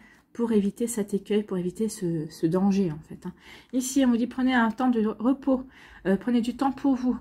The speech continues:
prenez du temps pour, euh, euh, vous évader, pour vous changer les idées, pour vous reposer. Euh, ça vous évitera de faire une erreur, oui, ça vous évitera de vous précipiter, ça vous évitera de, de vouloir faire les choses, euh, trop vite également. C'est des fois, c'est dans la précipitation et dans la vitesse, ben, que,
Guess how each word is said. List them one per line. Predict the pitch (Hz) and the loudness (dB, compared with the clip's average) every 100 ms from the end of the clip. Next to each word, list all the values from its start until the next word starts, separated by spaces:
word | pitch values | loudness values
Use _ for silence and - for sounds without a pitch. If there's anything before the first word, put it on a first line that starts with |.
| - | -6
prenez | - 214 214 | -2 0 0
du | 214 | -4
temps | - 247 | -4 -4
pour, | 254 226 214 | -2 -2 0
euh, | 190 - - - | -2 -6 -14 -2
euh, | 190 | 0
vous | 196 220 247 | 0 2 2
évader, | 254 247 220 | 4 4 2
pour | 214 196 | 2 -2
vous | 202 | -2
changer | 247 233 233 | -2 0 2
les | 226 233 | 0 -2
idées, | 220 208 202 - _ | -2 -2 -2 -8 _
pour | - 190 | -4 -2
vous | 196 220 | 0 2
reposer. | 240 240 233 226 208 262 - - - - | 2 2 -2 2 2 2 -4 -20 -12 -2
Euh, | 196 185 180 175 - - - | 2 4 4 0 -4 -12 -8
ça | - 220 | -2 0
vous | 220 | 2
évitera | 226 214 - 214 | 0 0 -2 -2
de | |
faire | 208 214 202 | 0 0 4
une | 208 | 6
erreur, | 202 175 165 | 4 0 -4
oui, | 226 233 | -8 -4
ça | 202 | -4
vous | 185 202 | 0 0
évitera | 190 - 185 | -2 -4 -4
de | 175 | -4
vous | 170 | -6
précipiter, | - 233 233 220 226 254 | -6 -4 -4 -8 -4 -4
ça | 247 196 | -2 -2
vous | 190 190 | -2 -2
évitera | 185 - 208 - - - | -2 -4 -6 -8 -20 -4
de, | 180 208 | 4 4
de | 190 196 | 4 2
vouloir | 208 214 214 | 2 2 -2
faire | 208 | -2
les | 196 | -2
choses, | 202 220 202 - - - 175 | -2 -4 -4 -6 -18 -8 -4
euh, | 180 - | -4 -2
trop | - 254 | 2 4
vite | 240 240 | 2 -2
également. | 226 214 208 247 | 0 4 4 2
C'est | 254 196 | -2 -4
des | 214 | -2
fois, | 254 262 - - - | -2 -4 -8 -18 -4
c'est | |
dans | 226 | 2
la | 220 | 2
précipitation | 220 240 240 254 247 220 - 240 240 | 2 -2 -4 -6 -4 -4 -2 -4 -2
et | 190 | 0
dans | 190 | 2
la | 190 | 2
vitesse, | 202 226 240 - - | 0 -4 -4 -4 -6
ben, | 180 | -4
que, | 196 175 | 0 0